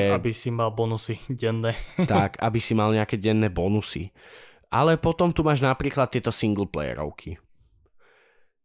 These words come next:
Speaker 2: Aký je medzi tým rozdiel? No, medzi tým je rozdiel v trávení toho voľného času. Túto hru, ktorú zapneš každý deň, lebo chceš tie bonusy a musíš mať tie bonusy, tak ju zapneš na desať minút.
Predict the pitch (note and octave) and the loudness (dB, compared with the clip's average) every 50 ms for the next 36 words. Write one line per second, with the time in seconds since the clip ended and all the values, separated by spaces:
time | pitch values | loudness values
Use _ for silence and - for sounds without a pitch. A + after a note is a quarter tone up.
0 | _ _ _ - C3+ D#3 - - F3+ D#3 D3+ D3 C#3+ C3+ C#3+ D3+ C3+ - C3 C3+ | _ _ _ -2 -2 -2 2 4 4 4 6 4 4 2 0 -2 0 2 2 2
1 | B2+ A#2 A#2+ B2+ C#3 D#3 D#3+ D3+ C#3 C3+ C3 A#2+ A#2 A#2 A#2 B2 C3+ C#3+ D3 C#3+ | 4 2 0 0 0 2 2 4 4 4 4 4 4 4 4 4 4 2 2 0
2 | D#3+ D3 - D3+ D3 C#3+ C3+ C3+ C3 C3+ C#3 C#3 C#3+ C3+ B2+ - - B2+ B2 B2 | -2 0 0 2 2 4 4 4 2 4 4 4 2 2 2 0 2 2 4 4
3 | B2 B2+ B2 A#2 A2+ - - A2+ A2+ A2 G2 G2+ G2 G2+ G#2 G#2+ G#2+ G#2+ G2+ - | 4 4 4 2 2 2 2 2 2 2 2 2 2 2 2 2 2 0 -2 -2
4 | - F#2+ F2 E2+ - - - - - - _ _ - _ _ _ _ _ _ _ | -2 -2 -2 -2 -4 -10 -14 -14 -16 -20 _ _ -20 _ _ _ _ _ _ _
5 | - - _ - - _ _ _ _ - F#3 A3 A3 C4 G#3+ D#3 C#3+ D3+ E3+ - | -20 -20 _ -20 -20 _ _ _ _ -4 -4 0 2 4 4 4 4 2 0 2
6 | - F3 D3+ D3 C3 A#2+ G2+ - - D3 C3+ - - B2 A2+ B2+ A#2 C3 B2+ A2+ | 2 2 2 4 2 2 0 0 0 -2 -2 0 0 0 0 2 0 -2 0 2
7 | A2+ A2 A2+ A2+ A#2 A2+ G#2+ F#2 G#2 G2 F#2+ F2 E2 - - - A#2+ F#2+ - - | 2 2 4 4 4 2 2 2 2 4 4 2 0 -2 -4 -2 -2 -2 -2 -2
8 | A#2 G#2 E2+ G2 A2+ B2 A#2+ G2+ - - G#2+ G2+ G2+ G#2 G2 F#2+ F#2 F#2 F#2 F2+ | -2 0 0 0 0 0 0 -2 -2 -2 -2 -2 0 0 0 0 0 -2 -2 0
9 | E2+ F2 E2+ F2+ G2+ A#2+ - - F2+ E2+ F#2 G2+ F#2 F2+ - - G2+ F2+ F2 F#2 | -2 -2 -2 -2 -4 -4 -4 -4 -6 -4 -2 -2 -2 -2 0 0 0 0 2 2
10 | F#2+ G#2 G#2 G2+ - - C3 C#3 C3 - - - - _ _ - E3 C3 A#2 G2+ | 2 2 2 0 0 0 0 0 0 -2 -10 -16 -18 _ _ -4 -2 0 0 2
11 | G#2 G#2 G#2+ - - G#2 F2+ G2 F#2 F2 G2+ G2 - - F2+ F#2+ F#2 F#2 F2+ E2+ | 2 2 2 2 0 0 2 2 2 2 0 0 0 0 0 2 2 2 2 0
12 | E2 - - - | -2 -6 -10 -20